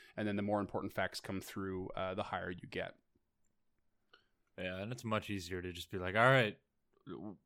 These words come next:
Speaker 2: w-, what do you wanna know? Resistances, immunities?"
Speaker 1: Right,
Speaker 2: Like,
Speaker 1: yeah.
Speaker 2: what, what
Speaker 1: And you can tag that
Speaker 2: like,
Speaker 1: on
Speaker 2: that's
Speaker 1: top,
Speaker 2: so much
Speaker 1: right?
Speaker 2: faster.
Speaker 1: Um, like,
Speaker 2: Yeah.
Speaker 1: like, what you have
Speaker 2: This is
Speaker 1: here
Speaker 2: just
Speaker 1: is
Speaker 2: really poetic and gives you information that you have to decipher.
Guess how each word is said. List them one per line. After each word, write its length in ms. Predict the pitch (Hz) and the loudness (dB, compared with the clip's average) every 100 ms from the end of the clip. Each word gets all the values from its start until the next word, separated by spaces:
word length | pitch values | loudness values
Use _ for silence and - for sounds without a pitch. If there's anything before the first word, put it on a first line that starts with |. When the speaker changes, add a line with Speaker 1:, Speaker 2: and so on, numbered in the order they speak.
| - - 110 | -20 -16 -12
Speaker 2:
w-, 420 | 110 117 120 123 | 0 2 2 2
what 120 | 117 | 6
do 60 | 113 | 6
you 80 | |
wanna 180 | 110 110 | 6 4
know? 260 | 98 90 85 | 2 0 -2
Resistances, 800 | 90 98 110 131 135 131 131 113 | -6 -2 0 0 0 0 0 -2
immunities?" 500 | 101 104 110 107 107 | -4 -4 -2 -2 6
Speaker 1:
Right, 240 | 117 101 95 | 8 8 4
Speaker 2:
Like, 100 | 104 | 2
Speaker 1:
yeah. 180 | 98 | 2
Speaker 2:
what, 100 | 95 | 2
what 180 | - 101 | -2 -2
Speaker 1:
And 100 | - | 0
you 60 | 254 | 2
can 100 | 214 | 2
tag 280 | - 214 180 | 6 6 8
that 60 | |
Speaker 2:
like, 80 | 170 | 6
Speaker 1:
on 40 | 123 | 6
Speaker 2:
that's 140 | 104 | 2
Speaker 1:
top, 160 | 202 151 | 4 4
Speaker 2:
so 120 | 113 | 4
much 100 | 107 | 4
Speaker 1:
right? 180 | 113 185 | 4 4
Speaker 2:
faster. 360 | 104 95 - 87 - - | 0 -4 -8 -16 -2 10
Speaker 1:
Um, 580 | 143 135 135 131 131 143 - | 12 12 12 12 8 4 6
like, 200 | 165 - | 6 6
Speaker 2:
Yeah. 220 | 120 110 | 2 4
Speaker 1:
like, 140 | 131 160 | 6 8
what 140 | 208 240 | 8 8
you 60 | |
have 240 | 143 185 170 | 12 10 10
Speaker 2:
This 60 | |
is 60 | 190 | 8
Speaker 1:
here 80 | 180 | 10
Speaker 2:
just 100 | 139 | 10
Speaker 1:
is 60 | 123 | 8
Speaker 2:
really 180 | 139 | 6
poetic 560 | 117 - 117 135 139 104 | 4 4 8 10 8 6
and 160 | 107 104 | -2 -2
gives 160 | 107 | -2
you 120 | 107 113 | -2 -2
information 540 | 107 110 101 107 110 | -2 -2 -2 -2 -8
that 80 | 95 | -12
you 100 | 92 | -8
have 260 | 104 98 | -6 -6
to 60 | - | -8
decipher. 640 | - - - 107 127 90 | -10 -8 -6 -6 -6 -8